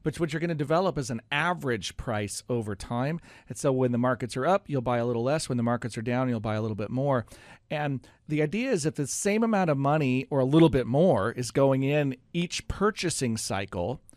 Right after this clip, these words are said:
so each, whether it's monthly or biweekly or whatever, then when the markets are down, you should be buying a little bit more. So what you're gonna do is you're gonna increase the total number of shares that you own over time,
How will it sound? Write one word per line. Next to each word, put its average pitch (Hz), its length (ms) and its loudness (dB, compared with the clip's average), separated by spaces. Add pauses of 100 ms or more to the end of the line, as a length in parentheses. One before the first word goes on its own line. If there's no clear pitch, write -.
(380)
so 139 240 0
each, 151 240 0
whether 147 260 4
it's 127 120 -2
monthly 131 480 2
or 117 220 2
biweekly 117 680 -2
or 110 80 -2
whatever, 113 440 0 (360)
then 165 480 0 (180)
when 160 160 0
the 156 60 2
markets 175 360 2
are 151 60 0
down, 160 420 2
you 151 220 -4
should 165 220 0
be 147 100 -2
buying 151 600 4
a 139 60 2
little 131 320 6
bit 120 260 0
more. 123 760 0
So - 160 -6
what 156 140 0
you're 156 80 -6
gonna 202 140 0
do 208 240 -2
is 170 140 0
you're 143 200 -2 (140)
gonna 151 160 -4
increase 180 500 -4
the 165 120 -10
total 180 340 2
number 139 260 0
of 98 100 -4
shares 220 360 -4
that 123 120 -4
you 113 180 -2
own 110 240 -2
over 98 200 -4
time, 98 380 -4